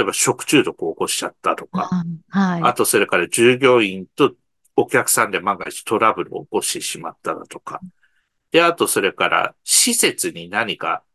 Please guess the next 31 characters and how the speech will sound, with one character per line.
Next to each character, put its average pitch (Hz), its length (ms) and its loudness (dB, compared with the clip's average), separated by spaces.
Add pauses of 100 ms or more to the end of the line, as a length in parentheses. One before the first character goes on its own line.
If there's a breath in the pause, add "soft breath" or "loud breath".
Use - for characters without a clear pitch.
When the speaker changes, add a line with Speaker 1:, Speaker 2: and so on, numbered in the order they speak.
(120)
Speaker 1:
破 113 140 -2
損 113 180 2
が 110 80 2
あ 107 40 -2
っ - 40 -4
て - 80 -2
お 87 100 0
客 220 220 0
さ - 160 2
ん 160 60 0
を 123 60 -10
怪 143 200 0
我 190 100 2
さ - 200 -2
せ - 120 -8
ち - 80 -8
ゃ 87 60 -2
っ - 40 -16
た 92 120 -2
と - 120 -8
か、 82 220 -4 (720 loud breath)
汚 113 260 4
し - 80 0
て 117 80 2
し - 140 -6
ま 95 100 -4
っ - 60 -12
た 82 120 0
だ 76 120 -2
と - 140 -8
か、 - 260 -8